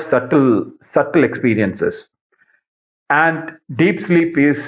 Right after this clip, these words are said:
that where yatra kanchana kamam na kamyate, where there is no desires, nothing is there, not even the desire to even anything with the body or the ego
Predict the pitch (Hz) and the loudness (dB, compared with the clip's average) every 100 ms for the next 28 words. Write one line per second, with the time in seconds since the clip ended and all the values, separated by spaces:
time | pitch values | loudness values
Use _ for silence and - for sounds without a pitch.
0 | - - 131 131 - - 127 131 131 - | -10 -2 0 0 -2 -4 0 0 0 -4
1 | 117 - 135 123 117 131 131 117 113 117 | -2 -2 0 0 0 0 0 0 0 0
2 | 120 120 110 101 101 104 101 80 90 117 | -2 0 0 0 -2 -2 -4 -4 -2 -2
3 | 123 123 127 117 110 151 123 110 101 104 | 0 0 0 -2 0 0 2 -2 0 2
4 | 110 131 - - 104 117 - 156 127 113 | 2 -2 -6 -6 -4 -2 -2 0 0 0
5 | 110 123 180 - _ _ _ - 127 156 | 0 0 0 -8 _ _ _ -4 2 2
6 | 160 175 180 175 170 - 120 117 139 143 | 2 0 2 2 2 0 0 2 2 0
7 | - 139 117 131 131 123 127 - 127 135 | -2 0 2 2 0 0 -4 -4 0 0
8 | 131 143 123 123 98 110 110 123 127 113 | 2 0 0 0 2 2 2 2 2 2
9 | 113 120 98 107 110 | 2 -2 0 0 2